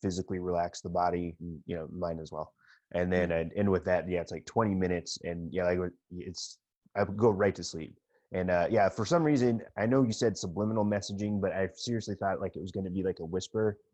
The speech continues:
Speaker 1: I was, like, listening with, like, good headphones on, and I was like, "I
Speaker 2: Uh-huh.
Speaker 1: don't hear
Speaker 2: It's like a
Speaker 1: anything." It
Speaker 2: little,
Speaker 1: was, like,
Speaker 2: if
Speaker 1: I
Speaker 2: you
Speaker 1: was, like,
Speaker 2: hear
Speaker 1: in minute ten,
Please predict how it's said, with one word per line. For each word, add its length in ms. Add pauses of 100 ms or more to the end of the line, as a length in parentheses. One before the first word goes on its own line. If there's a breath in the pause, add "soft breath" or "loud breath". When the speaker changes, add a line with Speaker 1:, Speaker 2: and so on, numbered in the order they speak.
(180)
Speaker 1:
I 40
was, 120
like, 120
listening 480
with, 120
like, 160
good 180
headphones 540
on, 320 (420 soft breath)
and 80
I 20
was 120
like, 120
"I 40
Speaker 2:
Uh-huh. 280
Speaker 1:
don't 160
hear 260
Speaker 2:
It's 40
like 60
a 0
Speaker 1:
anything." 240
It 40
Speaker 2:
little, 180
Speaker 1:
was, 120
like, 180
Speaker 2:
if 60
Speaker 1:
I 140
Speaker 2:
you 80
Speaker 1:
was, 80
like, 100
Speaker 2:
hear 100
Speaker 1:
in 120
minute 260
ten, 440